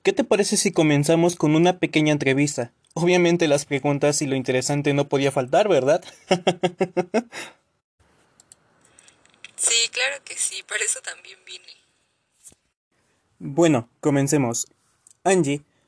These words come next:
Speaker 1: ¿alguna vez has estudiado en una escuela especial o algún lugar en el extranjero?
Speaker 2: Sí,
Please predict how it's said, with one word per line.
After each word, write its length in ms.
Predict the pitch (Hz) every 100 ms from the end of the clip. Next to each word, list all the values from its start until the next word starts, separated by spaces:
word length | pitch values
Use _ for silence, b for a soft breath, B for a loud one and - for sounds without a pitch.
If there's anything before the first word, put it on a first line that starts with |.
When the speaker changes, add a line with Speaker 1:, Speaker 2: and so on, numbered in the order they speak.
| _
Speaker 1:
¿alguna 380 | - 160 208 269
vez 260 | 269 240 - _
has 200 | 143 170
estudiado 600 | 196 - 156 151 151 160 -
en 140 | 143
una 140 | 147
escuela 340 | 156 - 151 147
especial 640 | 151 - 131 139 135 151 _
o 340 | 156 147 143 - _
algún 320 | 143 135 170
lugar 300 | 185 170 165
en 100 | 160
el 140 | 143
extranjero? 720 | 135 - - 139 131 135 165 - _ _ _ _ _ _ _ _ _ _ _ _ _ b b b b b b
Speaker 2:
Sí, 220 | - -